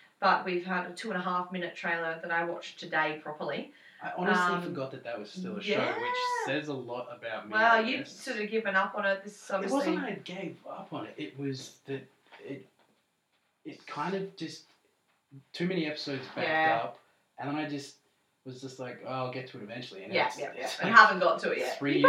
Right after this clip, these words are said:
Speaker 1: probably
Speaker 2: later.
Speaker 1: still will, though.
Speaker 2: Yeah, I'll
Speaker 1: Probably
Speaker 2: probably
Speaker 1: still
Speaker 2: watch
Speaker 1: will.
Speaker 2: it
Speaker 1: Now
Speaker 2: again
Speaker 1: you know this
Speaker 2: eventually.
Speaker 1: is the final episode. It's just six episodes,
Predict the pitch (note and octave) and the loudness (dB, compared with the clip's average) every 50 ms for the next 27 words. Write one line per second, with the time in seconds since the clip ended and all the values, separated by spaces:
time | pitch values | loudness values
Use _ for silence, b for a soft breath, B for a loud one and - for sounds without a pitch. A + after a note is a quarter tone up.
0 | - - - - F3 - - A#3+ A3+ G#3+ A3 G#3+ F#3+ - - - G#3+ - - _ | 12 12 10 8 8 6 4 2 4 6 4 4 4 2 0 -2 -2 -4 -8 _
1 | _ _ _ _ _ - - A3+ A3 G#3+ G#3 G3 - - - - C#4 - B3+ B3 | _ _ _ _ _ -12 -10 -8 -6 -4 -2 2 4 4 4 4 2 2 4 4
2 | A#3+ A#3+ B3 B3 B3 B3 A#3+ A#3 A3+ A3 G#3+ G3 A#3 - - - B3+ C4+ A3+ - | 6 10 12 12 12 10 8 4 4 2 2 2 0 -2 -4 -4 -6 -6 -6 -6
3 | A3 G#3 - F#3 F3+ F3+ F3+ F3+ E3+ F3 - - - F#3 F3 F3 E3+ E3+ E3 - | -6 -2 0 2 2 2 2 0 0 -2 -4 -4 0 2 2 2 2 0 -2 -6
4 | - - - - - C#3+ D3 D3 - - - - - - b b b b b b | -10 -14 -8 0 4 6 6 6 6 4 -8 -14 -20 -20 b b b b b b
5 | b b - - - - - - - A3 A3 A3 - - - - - - F3 F3 | b b -20 -18 -16 -14 -12 -8 -4 -4 -4 -4 -6 -12 -12 -8 -2 0 0 0
6 | F3+ G#3 - A#3+ A#3 A#3 A#3 A#3 A#3 A#3 A3 A3 - - | -2 -4 -2 0 2 2 2 2 0 -2 -4 -6 -12 -16